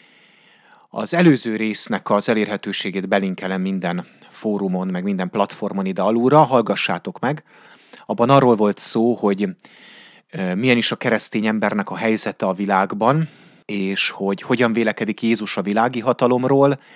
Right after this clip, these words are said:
illetve hogy hogyan volt a világi hatalomnak és az egyháznak a kapcsolata az apostoli kortól kezdve egészen a reformációig. És ez a mai adás pedig, ö,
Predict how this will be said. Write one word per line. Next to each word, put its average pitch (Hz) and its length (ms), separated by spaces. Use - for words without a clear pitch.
illetve 117 380
hogy 104 100
hogyan 117 380
volt 104 300
a 98 100
világi 101 340
hatalomnak 101 520
és 98 100
az - 80
egyháznak 104 500
a 104 60
kapcsolata 107 540
az 104 100
apostoli 117 500
kortól 117 480
kezdve 98 340
egészen 98 420
a 92 80
reformációig. 90 1040
És 98 380
ez 104 120
a 110 60
mai 143 220
adás 107 600
pedig, 92 520
ö, 95 120